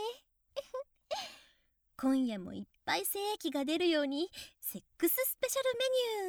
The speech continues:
ニュー。ニンニク、山芋、あと精力剤を粉末状にしたものを入れて煮込んだら、特製スープの出来上がり。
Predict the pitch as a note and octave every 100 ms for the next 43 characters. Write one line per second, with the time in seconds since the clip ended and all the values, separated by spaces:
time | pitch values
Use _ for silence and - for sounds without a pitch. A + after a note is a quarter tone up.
0 | F4 F4+ - - - _ _ _ _ _
1 | _ - G3+ B3 B3+ B3+ A#3+ D4 - _
2 | _ _ - G3+ E3+ G3+ B3+ C#4 D4 F#4+
3 | - - - _ _ - F#4+ F4+ C#4 -
4 | B3+ E4+ G4+ A4 G4 F4+ C#4+ A3+ A3 B3+
5 | C4+ C#4+ B3+ C#4 C4 C4 - C4+ C4 C#4
6 | B3+ G3 F#3 G3+ G#3+ G#3 G#3 G#3 - A#3
7 | B3 A3+ G3 G3 B3+ E4 F#4 F4+ F4 E4
8 | F#4+ D#5+ D#5 C5 - _ _ _ _ -
9 | B3 - - E4 F4+ - G4+ G#4 A#4+ D4+
10 | A#3 C4 A3 - C#4 F4+